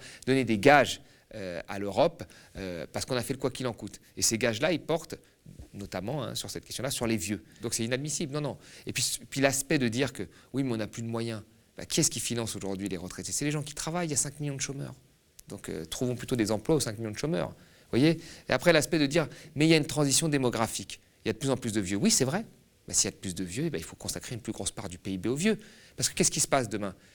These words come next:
Si on, si on fait des économies comme ça, qu'est-ce qui se passe ? Si ce n'est pas des,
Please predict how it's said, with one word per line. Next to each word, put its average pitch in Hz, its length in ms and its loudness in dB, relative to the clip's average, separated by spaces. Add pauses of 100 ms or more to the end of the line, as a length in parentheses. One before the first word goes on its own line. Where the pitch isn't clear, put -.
(140)
Si - 200 6
on, 175 120 4
si 147 140 2
on 214 60 6
fait - 120 6
des 147 140 6
économies 123 380 0
comme 95 160 -8
ça, 82 160 -8 (260)
qu'est-ce - 160 4
qui - 100 -4
se - 80 0
passe ? - 300 -6 (320)
Si - 140 6
ce - 100 6
n'est 180 60 2
pas 196 140 8
des, - 280 -2